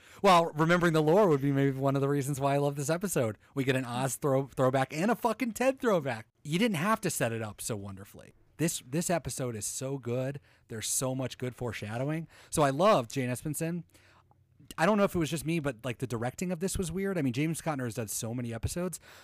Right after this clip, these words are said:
but this was such a weird episode. Like, it wasn't The Body or Restless that feels so weird,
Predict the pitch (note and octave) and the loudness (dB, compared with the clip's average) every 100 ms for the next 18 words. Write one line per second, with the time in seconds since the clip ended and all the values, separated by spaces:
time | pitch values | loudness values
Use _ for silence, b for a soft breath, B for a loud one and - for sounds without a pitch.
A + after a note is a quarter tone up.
0 | b - - F3+ G#3 E3+ F#3 F3+ D3 D3+ | b -2 0 -4 -4 -4 -4 -4 -2 -2
1 | D#3 - - - - G#2 C2+ D2+ A#2+ C#3 | -4 -4 -4 -4 -4 -8 -16 -14 -6 -2
2 | E3+ F3+ D3+ G#2+ A#2+ C3 C3+ A2 A2+ A2+ | -2 -2 -4 -4 -2 -2 -4 -4 -6 -6
3 | D#3+ D#3+ - B2 - C#3+ D3+ - E3+ F3 | -6 -6 -8 -8 -6 -4 -4 -4 -4 -4
4 | G3 G#3+ | -6 -8